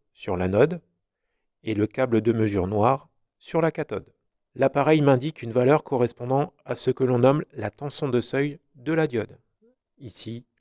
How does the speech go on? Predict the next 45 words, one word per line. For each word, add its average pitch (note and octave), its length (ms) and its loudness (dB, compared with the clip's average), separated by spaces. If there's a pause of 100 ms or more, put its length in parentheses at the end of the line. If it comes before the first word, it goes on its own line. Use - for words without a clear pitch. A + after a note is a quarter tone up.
la A#2 100 -8
tension - 300 -16
de G2+ 60 -14
seuil B2 400 -4
est A2 120 -10
de A#2+ 220 -6 (120)
zéro A2 300 -4
virgule A#2 300 -6
trois - 200 -10
volts. - 320 -14 (460)
Je A2+ 140 -14
vais D3+ 140 0
à D3+ 80 2
présent C#3 340 -2
tester C#3 340 -8
si - 140 -10
la B2 100 2
diode C3+ 240 4
est B2 80 2
bien A#2+ 220 -2
bloquée C3 480 2 (280)
en A2 200 -10
inversant C3+ 420 -6
la B2 140 -2
polarité C3+ 480 -4
des C3 120 0
câbles. G#2 360 -12 (360)
Je G#2 220 -8
connecte C#3 480 -2
mon A#2 240 -8
câble A#2 320 -8
de A#2 100 -8
mesure A#2 300 -2
rouge B2 260 2
sur A#2 140 -10
la G2+ 120 -6
cathode B2+ 520 -8 (180)
et A#2+ 120 -8
le A#2 120 0
câble B2+ 360 0
de B2 80 0
mesure A2+ 280 -4
noir C#3 320 -4
sur - 280 -4
l'anode. C3+ 360 0